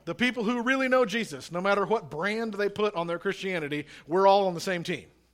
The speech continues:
All right, we're all brothers and sisters, and I,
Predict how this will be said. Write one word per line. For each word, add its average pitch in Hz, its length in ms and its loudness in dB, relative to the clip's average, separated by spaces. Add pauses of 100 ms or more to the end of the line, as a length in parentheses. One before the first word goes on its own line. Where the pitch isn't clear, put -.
(520)
All 139 60 0
right, 156 180 2
we're 160 140 0
all 175 120 4
brothers 175 300 0
and 165 100 -12
sisters, 147 400 -6
and 143 140 -8
I, 156 300 -2